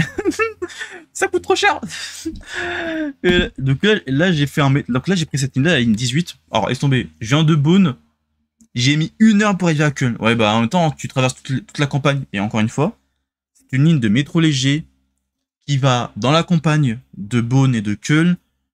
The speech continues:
pour une heure de trajet, mais en ayant du matériel le vendredi et le samedi soir,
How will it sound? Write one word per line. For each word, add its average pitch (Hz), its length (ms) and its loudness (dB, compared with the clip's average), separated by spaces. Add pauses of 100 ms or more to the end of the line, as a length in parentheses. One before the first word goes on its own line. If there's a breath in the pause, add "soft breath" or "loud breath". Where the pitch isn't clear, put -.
(160)
pour - 180 -20
une 170 120 4
heure 180 100 4
de 170 60 2
trajet, 151 540 0
mais 143 220 4
en 190 260 4
ayant 202 320 0
du 156 140 -2
matériel 180 480 0
le 151 200 -2
vendredi 151 340 -2
et - 20 0
le 165 60 2
samedi 139 280 0
soir, 180 380 -4